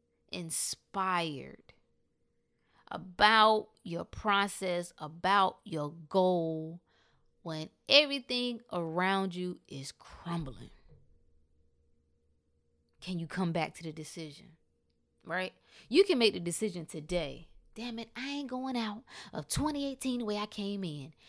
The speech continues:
And the next two months can be completely hell. You could lose your job. You, somebody gets sick, car breakdown. Can you still, in the midst of that,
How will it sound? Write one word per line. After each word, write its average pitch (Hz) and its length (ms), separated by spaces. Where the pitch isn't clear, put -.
And 180 140
the 165 60
next 226 360
two 262 160
months 214 280
can 156 180
be 160 140
completely 170 440
hell. 156 360
You 208 80
could 170 140
lose 190 180
your 175 100
job. 165 460
You, - 120
somebody 170 360
gets 175 160
sick, 170 280
car 175 220
breakdown. 160 600
Can 247 320
you 165 180
still, 302 920
in 226 140
the 226 60
midst 214 520
of 151 120
that, 127 260